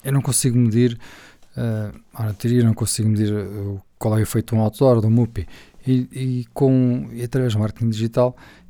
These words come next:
é possível, através de criadores de conteúdo é possível, e, e temos aqui várias vantagens. Temos o alcance que é global, uma interatividade, eh, gigante, não é? E isto é, eu falo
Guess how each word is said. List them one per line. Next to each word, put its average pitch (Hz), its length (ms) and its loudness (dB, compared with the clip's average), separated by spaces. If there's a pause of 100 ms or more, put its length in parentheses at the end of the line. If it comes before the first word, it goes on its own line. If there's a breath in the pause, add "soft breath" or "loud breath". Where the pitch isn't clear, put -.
é 131 120 -6
possível, 131 500 0
através 110 400 -4
de - 80 -14
criadores 107 340 -4
de - 40 -14
conteúdo 107 380 -4
é 104 80 -4
possível, 127 460 -4 (520 loud breath)
e, 123 440 -6 (120)
e - 40 -14
temos 127 260 -2
aqui 131 300 0
várias 117 480 0
vantagens. 117 640 -2
Temos 104 260 -6
o 104 80 -2
alcance 95 380 -4
que - 80 -14
é 98 40 -12
global, 151 440 -2 (960 loud breath)
uma 123 140 4
interatividade, 104 800 0 (520 loud breath)
eh, 104 200 -8
gigante, 98 540 -2
não 107 140 -6
é? 127 80 -12 (160)
E 95 200 -4
isto - 280 -8 (640 loud breath)
é, 90 360 -8
eu 101 140 -8
falo 92 320 -6